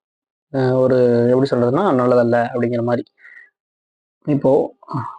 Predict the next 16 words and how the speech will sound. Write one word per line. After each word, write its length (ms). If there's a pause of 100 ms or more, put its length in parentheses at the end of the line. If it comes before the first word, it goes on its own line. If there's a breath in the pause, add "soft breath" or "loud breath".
பதினாறாம் 380
இடத்தை 200
ஆய்வு 240
பண்றோம். 160
பத்தாம் 340
இடம் 300
கெட்டு 240
போச்சு. 340
அஹ், 200
பத்தாம் 280
இடம் 140
வந்து 200
ஒரு 200
கெட்டு 240
போறதை 300
விட 300